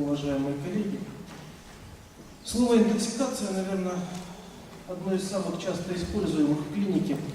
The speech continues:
э, при проведении обходов, при проведении планерок, при обсуждении терапии, при назначении инфузионной терапии. Очень часто мы говорим: «С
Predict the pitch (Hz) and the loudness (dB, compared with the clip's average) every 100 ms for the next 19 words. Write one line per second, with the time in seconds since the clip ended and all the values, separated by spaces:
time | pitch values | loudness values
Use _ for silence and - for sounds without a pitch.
0 | - - - - - - - 135 131 - | -8 -12 -14 -16 -16 -14 -8 -8 -6 -2
1 | 147 139 127 - - - - 156 156 151 | 0 0 -2 -8 -12 -12 -4 0 4 6
2 | 143 147 151 - 214 165 165 160 143 131 | 6 6 4 4 4 4 2 0 -2 -4
3 | 123 120 - - - - - - - - | -4 -8 -10 -14 -16 -16 -14 -14 -16 -12
4 | - - - - - - - - - - | -12 -10 -10 -12 -12 -14 -16 -16 -14 0
5 | 185 190 180 175 170 170 185 254 220 180 | 4 4 4 2 2 4 6 6 6 4
6 | - - 175 185 175 - 185 - - - | 2 -2 -2 0 0 0 -2 -2 -4 2
7 | 190 170 165 151 - - - 180 175 175 | 2 4 2 2 -2 -4 -4 2 4 4
8 | 220 196 - 165 165 165 165 214 196 180 | 4 2 2 2 2 2 0 0 2 0
9 | - - 175 123 110 - - - - - | 0 -2 -2 -2 -4 -6 -8 -10 -10 -10
10 | - 160 180 190 - - 151 151 139 127 | -10 -6 -2 2 2 2 2 2 2 0
11 | 110 110 - - - | -2 -6 -8 -8 -10